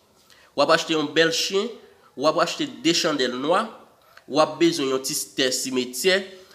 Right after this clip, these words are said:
ou ap bezwen yon ti tè kafou, ou ap bezwen yon ti tè gran chemen. Ok? N ap reprann pou ou.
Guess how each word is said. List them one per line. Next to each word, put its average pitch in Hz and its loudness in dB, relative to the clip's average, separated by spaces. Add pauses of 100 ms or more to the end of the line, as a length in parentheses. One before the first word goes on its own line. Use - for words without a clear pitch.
(120)
ou 135 0
ap 156 2
bezwen 147 0
yon 135 -2
ti 151 -8
tè 135 0
kafou, 180 -2 (180)
ou 135 0
ap 143 0
bezwen 156 -2
yon 143 -10
ti - -8
tè 156 2 (200)
gran 147 0
chemen. 107 -4 (1600)
Ok? 120 -2 (360)
N 131 0
ap 147 4
reprann 156 -2
pou 156 -4
ou. 233 -4